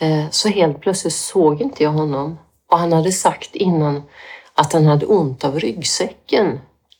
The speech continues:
Eller du hade ont i ryggen av ryggsäcken. Och då fick jag någon sån här, som jag sen tänkte efteråt, kanske någon typ av föraning. Och så, men så kom han ju gående ner för trappan och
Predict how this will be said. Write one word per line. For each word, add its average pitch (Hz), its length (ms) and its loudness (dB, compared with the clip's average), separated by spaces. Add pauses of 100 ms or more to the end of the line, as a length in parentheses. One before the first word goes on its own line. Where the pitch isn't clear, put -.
Eller 170 220 4
du 151 140 -2
hade 165 200 4
ont 147 260 0
i 160 60 0
ryggen 180 560 0
av 170 140 -4
ryggsäcken. 170 560 -4 (680)
Och 185 60 4
då 247 100 6
fick 208 280 0
jag 139 100 4
någon 147 120 2
sån 156 160 -2
här, 139 200 0 (760)
som 165 260 4
jag 156 160 2
sen 190 480 0
tänkte 160 380 2
efteråt, - 500 -4 (440)
kanske 202 500 2
någon 147 240 2
typ 139 280 -6
av 127 80 -4
föraning. 147 720 0 (460)
Och 143 100 2
så, 151 220 0
men 147 200 4
så - 160 0
kom - 280 2
han 170 100 2
ju 214 120 2
gående 185 440 2
ner 180 180 0
för 165 160 -6
trappan 151 560 0
och 151 220 -2